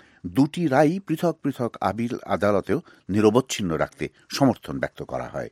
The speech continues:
এখন দেশের সুপ্রিম কোর্ট আরও কিছুটা সূক্ষ্ম দোতনায় রায় দুটির প্রতি, রায় দুটির বিষয় পর্যালোচনা করেছে।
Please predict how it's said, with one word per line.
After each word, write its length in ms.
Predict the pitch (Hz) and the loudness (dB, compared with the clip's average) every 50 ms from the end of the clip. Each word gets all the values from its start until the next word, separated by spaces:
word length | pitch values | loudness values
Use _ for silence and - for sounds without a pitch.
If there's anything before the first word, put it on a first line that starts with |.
| _ _ _ _ _ _ _ - - _ - - | _ _ _ _ _ _ _ -20 -20 _ -6 -4
এখন 180 | 95 98 107 92 | -2 -2 0 0
দেশের 280 | 87 98 - 107 104 - - | 0 0 0 0 -2 -2 -2
সুপ্রিম 400 | - - 131 135 127 156 165 165 156 | 0 4 4 4 6 6 4 4 4
কোর্ট 260 | - 160 165 170 - - _ - - - - - - | 4 4 4 4 2 -2 _ -20 -20 -20 -16 -4 2
আরও 200 | - 98 110 135 139 | 4 4 4 4 2
কিছুটা 340 | 127 131 - - 120 123 120 123 | 0 -4 -6 -2 0 0 0 -2
সূক্ষ্ম 480 | - - 160 160 _ _ - - - 156 - - 110 | -2 -6 -6 -6 _ _ -12 -4 -2 -2 -2 0 2
দোতনায় 460 | 104 113 110 - 120 113 117 117 117 120 _ _ _ _ _ - - | 2 2 2 2 0 0 0 0 -2 -4 _ _ _ _ _ -8 -2
রায় 280 | 87 98 95 101 101 92 | 2 4 6 4 4 2
দুটির 240 | 104 - 107 95 82 - | -4 -6 -6 -6 -4 -6
প্রতি, 240 | 92 - - 90 85 - _ _ _ _ _ _ _ _ _ _ _ - 90 - - 113 117 95 98 107 110 92 95 107 107 | -8 -6 -6 -8 -10 -10 _ _ _ _ _ _ _ _ _ _ _ -20 -20 -14 -8 -6 -4 -2 -2 -2 -2 -4 -2 2 6
রায় 160 | 101 107 104 | 6 6 6
দুটির 320 | 95 110 104 - 107 92 | 4 0 -2 0 -2 -2
বিষয় 320 | 85 101 - - 92 85 82 _ _ _ _ _ - - | -2 -4 -4 0 0 0 0 _ _ _ _ _ 0 0
পর্যালোচনা 520 | 107 85 95 90 82 82 78 85 87 90 | 2 4 4 2 2 2 0 -2 -4 -4
করেছে। 340 | 87 117 113 127 127 - 117 | -2 0 -2 -2 0 0 -2